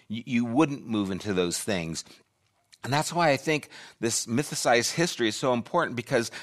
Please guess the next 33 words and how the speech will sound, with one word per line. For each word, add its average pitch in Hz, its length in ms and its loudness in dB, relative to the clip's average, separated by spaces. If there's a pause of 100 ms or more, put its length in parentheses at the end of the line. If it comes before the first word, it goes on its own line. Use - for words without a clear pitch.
there's 143 220 0
so 185 160 2
much 160 200 0
more 139 360 6
to 139 120 0
this 101 160 0
story 113 320 4
than 107 240 2
just, 113 360 2 (400)
uh, 107 240 2
what 120 460 0
happened. 98 600 0
There 117 220 4
is 117 340 0
the 110 100 -4
meaning 113 800 0 (240)
and 120 160 0
what 135 240 2 (260)
it's - 220 0
connected 127 540 0
to, 110 420 2 (320)
to 123 480 2 (100)
the 113 140 -6
people 123 540 -4
and 117 160 -6
to - 180 -6
us - 240 -4
still. - 640 -4 (640)
The 131 100 -2
idea 165 420 6
of 127 80 4
something 156 600 -2
new 117 540 2